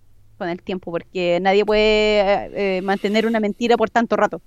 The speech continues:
Las mentiras se caen solas, tienen patas cortas. Eh, así que eso, grande Fitzwilliam. Ah, y lo otro que no perdono es que Fitzwilliam de, eh, la película es muy feito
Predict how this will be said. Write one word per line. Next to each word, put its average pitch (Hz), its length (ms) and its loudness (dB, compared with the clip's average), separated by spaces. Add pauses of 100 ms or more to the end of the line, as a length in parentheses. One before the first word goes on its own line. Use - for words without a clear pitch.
(200)
Las 220 100 0
mentiras 214 260 -2
se 233 120 -6
caen 208 160 0
solas, 190 240 -4
tienen 202 160 -4
patas - 180 -6
cortas. - 260 -10 (600)
Eh, 196 840 4
así - 300 -6
que 190 880 0
eso, 202 240 -4
grande 190 240 -2
Fitzwilliam. 190 420 -8 (760)
Ah, 269 220 6
y 262 220 2
lo 254 100 6
otro 277 200 0
que 302 100 -6
no 302 140 -2
perdono 302 400 -2
es 359 40 -6
que - 120 -8
Fitzwilliam 277 600 0
de, 247 520 4
eh, 226 360 2
la 220 80 2
película 269 560 0
es 254 80 2
muy 269 260 2
feito 233 540 -2